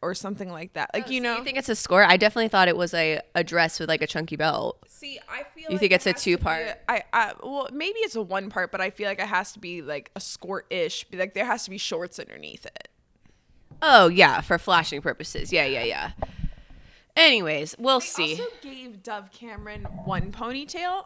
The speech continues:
Speaker 1: I only saw one ponytail.
Speaker 2: <gasps> Oh, you're right. Sh-, so Dove Cameron plays Bubbles, and Bubbles iconically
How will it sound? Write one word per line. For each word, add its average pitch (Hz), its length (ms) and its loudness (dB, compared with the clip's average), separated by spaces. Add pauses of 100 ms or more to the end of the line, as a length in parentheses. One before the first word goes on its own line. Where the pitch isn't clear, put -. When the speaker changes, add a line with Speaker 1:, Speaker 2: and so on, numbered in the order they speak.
Speaker 1:
I 240 100 -6
only 233 180 -10
saw 247 200 -4
one 196 360 -6
ponytail. 240 840 -8
Speaker 2:
<gasps> - 80 -20
Oh, 320 200 8
you're 196 300 6
right. 240 420 6 (200)
Sh-, - 180 -4 (100)
so 208 200 2
Dove 226 260 4
Cameron 185 380 -2
plays 156 380 -2
Bubbles, 143 580 0
and 160 340 -4 (160)
Bubbles 269 360 0
iconically 175 960 2